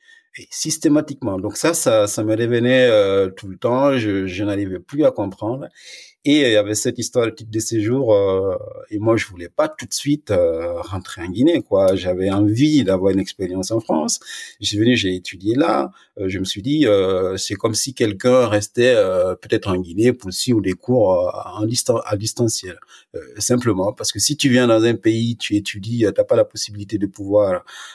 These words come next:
acquérir de l'expérience, ça sert à rien de, de venir. C'est, c'est ma philosophie. Euh, donc moi, j'ai, j'étais attaché à ça.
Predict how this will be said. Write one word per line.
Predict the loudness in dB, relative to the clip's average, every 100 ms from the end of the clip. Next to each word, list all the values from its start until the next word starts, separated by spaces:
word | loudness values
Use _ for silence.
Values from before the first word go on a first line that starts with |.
| -10 -4
acquérir | 0 2 2 2
de | -2
l'expérience, | -6 -4 -2 2 2 0
ça | -4
sert | -6 -6
à | -4
rien | -2 0
de, | 0 0 -2
de | -4
venir. | 0 2 2 0 -12
C'est, | -12 -8 -6
c'est | -6 -8
ma | -10 -12
philosophie. | -8 -6 -6 -6 -10 -10 -16 -20 -14 -14 -12
Euh, | -12 -8
donc | -8 -4
moi, | 0 0
j'ai, | 0
j'étais | -4 -2 -2
attaché | 0 -2 0
à | 0 -2
ça. | -8 -12